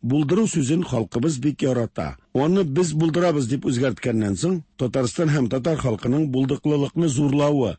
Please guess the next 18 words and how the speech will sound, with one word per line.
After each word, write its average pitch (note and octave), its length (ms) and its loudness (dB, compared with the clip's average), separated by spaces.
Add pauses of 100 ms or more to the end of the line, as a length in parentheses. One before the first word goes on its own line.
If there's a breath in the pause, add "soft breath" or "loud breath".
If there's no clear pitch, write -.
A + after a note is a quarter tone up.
(160)
бер G#2 280 -2
нәрсәгә F3 420 0
дә D#3 160 0
карап B2 300 -2
тормыйча, D#3+ 640 0 (300 loud breath)
дәрт E3+ 420 -2
һәм B2+ 240 2
дарман C3+ 480 2
белән F3 320 2
эшкә D3+ 320 0
җигелүе C3 560 2
генә B2+ 240 0
аңлашыла. G#2+ 640 -2 (340)
Мәскәүдә G3 540 2
чыга F3 240 -2
торган D#3+ 300 0
«Известия» B2 580 0
газеты D3+ 580 0